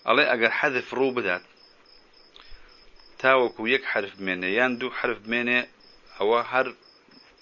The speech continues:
واجبة لسري بوستين. أجر يك حرف يجبو يان دو أبو، هائكي سكت بينين. المهم أما بلغي لسر أوي كان نابي متحرك بيت.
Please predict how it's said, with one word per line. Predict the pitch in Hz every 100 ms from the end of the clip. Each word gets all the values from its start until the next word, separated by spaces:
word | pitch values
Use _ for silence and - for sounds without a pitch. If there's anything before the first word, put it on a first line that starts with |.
| _
واجبة | - 95 98 110 113 107
لسري | 101 120 110 107
بوستين. | 117 110 - 127 131 - _ _ - - - - - _ _ -
أجر | 110 120 123 107
يك | 123 151
حرف | - 107 98
يجبو | 98 98
يان | 104 101
دو | 95 95
أبو، | 101 131 -
هائكي | 110 123 110 101 -
سكت | 101 - 127 - 98
بينين. | 101 123 110 107 104 _ _ _ _ - - - - - _ 113
المهم | 113 110 120
أما | 95 107 113
بلغي | 104 101 110 143
لسر | 110 - 98
أوي | 90 92 87
كان | - 101 101 98
نابي | 120 131 120
متحرك | 95 87 92 92 82 85 80
بيت. | 78